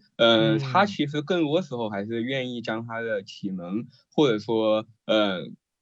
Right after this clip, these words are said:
Speaker 1: 精力更多的放在三十米区域，因此他，
Speaker 2: 嗯。
Speaker 1: 他对球，他对巴萨的推进体系帮助不是很大。对，所以，呃，我们可以看到他能力很强，但是，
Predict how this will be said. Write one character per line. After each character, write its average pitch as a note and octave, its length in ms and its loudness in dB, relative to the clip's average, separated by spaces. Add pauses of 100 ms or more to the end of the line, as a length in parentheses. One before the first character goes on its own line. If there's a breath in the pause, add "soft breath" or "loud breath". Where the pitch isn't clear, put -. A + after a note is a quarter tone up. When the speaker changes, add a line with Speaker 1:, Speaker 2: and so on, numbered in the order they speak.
(140)
Speaker 1:
精 D3 240 0
力 E3+ 180 4
更 E3 240 0
多 C#3+ 140 2
的 D3+ 100 2
放 C3 260 -4
在 A#2+ 220 2
三 B2+ 280 -2
十 D#3 100 -8
米 G2 160 -4
区 D#2+ 260 -8
域， F#2 300 -4 (220 loud breath)
因 C#3 220 6
此 G#2+ 320 2
他， A#2+ 440 2
Speaker 2:
嗯。 C3 240 -6
Speaker 1:
他 C3 140 2
对 C3+ 240 0
球， - 400 -6
他 - 100 -4
对 D3 160 2
巴 C3+ 220 0
萨 C#3+ 220 -2
的 A2+ 180 -2
推 B2+ 240 -6
进 D3+ 160 -4
体 - 260 -12
系 - 220 -12
帮 A2+ 200 -2
助 A#2 140 -4
不 F#2 100 -8
是 A2 100 -10
很 A2+ 240 -12
大。 F#2+ 340 -2
对， F#2+ 180 0
所 B2 220 4
以， C#3+ 220 4 (260 loud breath)
呃， A2+ 480 4 (280)
我 C3 140 -6
们 F#3 220 -4 (200)
可 - 160 -6
以 D3+ 80 -2
看 C#3 160 -8
到 C3 140 -6
他 C3 80 -10
能 A2 220 -8
力 B2+ 100 -10
很 G2 180 -14
强， F2+ 380 -12
但 B2 180 0
是， A#2 280 2